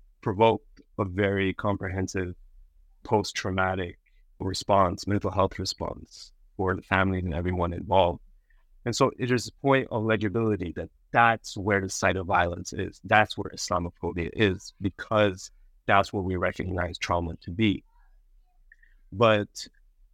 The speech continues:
on the other hand, what we see, what trauma discourse is sort of dismissing is, let's say, state violence. If we think about, you know, some of my clients, a Muslim woman who's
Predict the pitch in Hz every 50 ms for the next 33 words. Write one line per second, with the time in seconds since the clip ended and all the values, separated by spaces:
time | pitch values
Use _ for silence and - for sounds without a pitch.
0 | _ _ _ _ _ 113 120 120 117 113 104 113 147 190 - 113 - - 101 80
1 | - - - - - - _ _ _ - 110 104 110 113 101 - - 127 123 120
2 | 117 110 98 - - - 117 110 110 107 98 104 104 - - 113 101 92 95 98
3 | - - - - - - - _ _ - _ - 101 98 95 - - 110 101 98
4 | 95 95 90 95 95 - _ _ - - - - 104 - - 120 151 151 - 117
5 | 101 95 92 92 - - - - _ _ - - 104 98 95 95 92 92 95 -
6 | - 104 101 92 - - - - 95 92 92 92 90 - - - 101 90 - 101
7 | 104 98 101 92 87 87 - - - _ _ _ _ _ _ _ _ - - -
8 | - - - 98 - - 104 98 - - 87 82 95 95 92 90 90 90 82 -
9 | _ _ _ _ _ _ _ _ _ - - _ _ - 107 98 92 90 - -
10 | 101 95 90 90 87 87 - - - 104 98 95 95 95 92 90 - - - -
11 | 85 92 95 - - 107 95 95 95 95 92 92 92 90 87 90 98 - _ _
12 | - 92 92 90 90 90 101 - - -